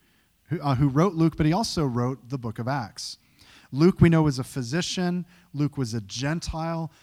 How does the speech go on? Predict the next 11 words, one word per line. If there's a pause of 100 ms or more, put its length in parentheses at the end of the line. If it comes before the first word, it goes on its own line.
(120)
Luke
may
have
been
the
only
Gentile
writer (300)
in
the
Bible.